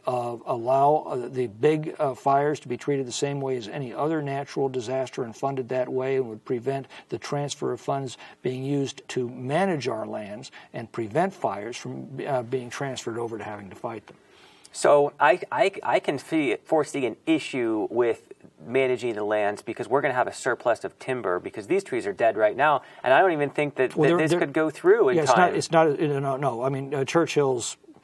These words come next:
Speaker 1: what, what Churchill called history's terrible, chilling words, "too late," uh, are about to be pronounced on our forest management policy.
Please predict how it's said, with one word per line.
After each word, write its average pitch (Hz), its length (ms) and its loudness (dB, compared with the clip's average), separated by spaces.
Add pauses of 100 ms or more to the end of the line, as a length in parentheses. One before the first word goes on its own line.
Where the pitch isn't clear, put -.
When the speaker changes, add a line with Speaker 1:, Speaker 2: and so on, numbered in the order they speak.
(400)
Speaker 1:
what, 147 160 6
what 147 100 2
Churchill 185 480 4
called 147 380 6
history's 156 640 0
terrible, 151 480 4
chilling 156 640 0
words, 131 560 2 (340)
"too 202 520 4
late," 156 500 2 (260)
uh, 165 60 -2
are 131 300 0
about 143 340 2
to 127 60 -8
be 127 200 0
pronounced 131 540 -4
on 127 100 -6
our 120 140 -6
forest 120 400 -4
management 113 520 -12
policy. - 500 -10